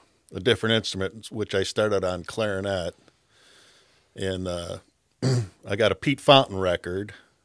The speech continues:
when I was, like, about twelve and just fell in love with that guy. I mean, he was doing, he's known for his Dixieland stuff, but he did an album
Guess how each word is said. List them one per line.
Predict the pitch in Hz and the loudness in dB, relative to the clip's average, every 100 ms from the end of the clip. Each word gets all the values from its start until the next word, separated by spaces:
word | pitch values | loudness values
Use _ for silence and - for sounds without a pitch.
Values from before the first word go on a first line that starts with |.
| _ _ _ _ | _ _ _ _
when | 92 | -6
I | 90 | -4
was, | 87 | -6
like, | 85 | -8
about | - 87 - | -8 -8 -6
twelve | - 87 90 92 _ _ _ _ _ _ _ _ - | -4 -2 -4 -12 _ _ _ _ _ _ _ _ -6
and | 101 92 | -4 -2
just | 98 - | -4 0
fell | 113 101 | 4 4
in | 101 | 2
love | 98 87 | 0 -2
with | 90 | -4
that | 92 95 82 | 0 0 -2
guy. | 85 78 85 | -8 -8 -10
I | |
mean, | 90 95 | -8 -6
he | 113 | -6
was | 104 87 - | -6 -8 -8
doing, | 101 95 90 87 - _ _ _ _ _ _ _ _ _ _ | -6 -6 -8 -10 -16 _ _ _ _ _ _ _ _ _ _
he's | - 104 | -6 0
known | 120 120 117 | 6 6 4
for | 127 | 2
his | 101 82 | 0 2
Dixieland | 117 120 139 127 131 123 | 2 2 2 2 2 0
stuff, | - 131 127 117 | 0 2 2 0
but | 113 | -4
he | 107 | -4
did | 104 117 | -2 0
an | 107 | 2
album | 107 104 104 98 98 | 0 0 -2 -4 -6